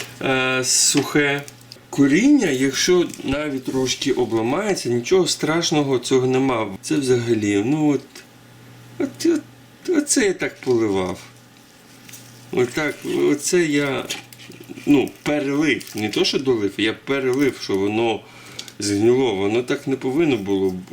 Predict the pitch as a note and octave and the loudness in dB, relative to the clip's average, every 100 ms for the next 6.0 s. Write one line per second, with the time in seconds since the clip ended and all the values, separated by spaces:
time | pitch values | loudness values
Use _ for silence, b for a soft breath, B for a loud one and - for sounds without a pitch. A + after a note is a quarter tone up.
0 | - F#2+ F#2 F2+ - E2+ - - - B | -10 -4 -2 -2 -2 -8 -10 -20 -20 B
1 | B B B B B - - G2+ G2 F#2 | B B B B B -12 -6 -2 -2 -2
2 | - - A2 D3+ E3+ E3 D3 - - - | -6 -2 2 2 2 0 -4 -12 -20 -20
3 | - - G#2 F#2+ - A#2+ A2 A#2 G2+ A2+ | -16 -8 -8 -8 -6 -4 0 0 0 -4
4 | G#2+ B2 F3 F#3 - F#3 F#3 F3+ - - | -2 0 2 0 0 2 2 -2 -16 -20
5 | _ - F#2 A2 C3+ D3+ - F#3 F#3+ F3 | _ -10 -6 -4 -4 -4 -4 -2 -2 -2